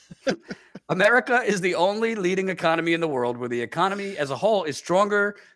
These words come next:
than before the pandemic. Our economic plans are working."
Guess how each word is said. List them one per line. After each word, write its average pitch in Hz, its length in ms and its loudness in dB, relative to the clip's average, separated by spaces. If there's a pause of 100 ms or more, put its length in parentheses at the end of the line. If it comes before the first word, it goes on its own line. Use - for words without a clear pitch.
(120)
than 139 140 0
before 147 280 0
the 180 80 -4
pandemic. 127 640 0
Our 117 220 -2
economic 156 540 0
plans 104 500 -6 (340)
are 113 140 0
working." 101 360 -6